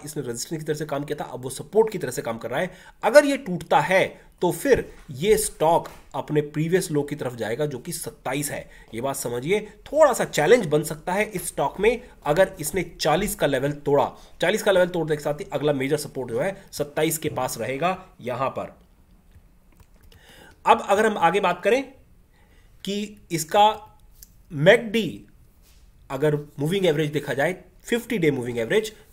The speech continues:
पैंतालीस के आसपास है। अगर इसने इसको तोड़ के नीचे गिरा, तो ये चैलेंज बन सकता है।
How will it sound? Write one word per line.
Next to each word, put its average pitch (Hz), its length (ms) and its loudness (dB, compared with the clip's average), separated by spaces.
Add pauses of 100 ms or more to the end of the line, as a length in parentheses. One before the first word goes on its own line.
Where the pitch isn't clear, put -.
पैंतालीस 147 440 2
के 160 100 0
आसपास 123 380 -4
है। 120 60 -6
अगर 147 280 -4
इसने 190 200 -2
इसको - 180 -6
तोड़ 151 240 -2
के 156 100 -2
नीचे 139 260 -4
गिरा, 175 340 0 (220)
तो 147 80 -4
ये 165 100 0
चैलेंज 131 360 -4
बन 117 140 -6
सकता 117 240 -8
है। 95 120 -8